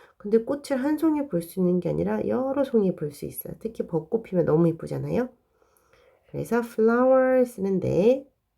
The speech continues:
여러 개 할 때 뒤에 뭐 쓴다 했죠? 맞아요. S 쓴다고 했죠? 그래서 I can see flowers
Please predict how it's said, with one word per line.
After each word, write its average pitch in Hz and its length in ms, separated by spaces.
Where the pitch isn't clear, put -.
여러 226 260
개 285 100
할 285 140
때 285 120
뒤에 254 240
뭐 185 160
쓴다 254 260
했죠? 247 420
맞아요. 139 560
S 156 440
쓴다고 156 380
했죠? 233 400
그래서 156 420
I 165 540
can 214 380
see 214 1120
flowers 185 1400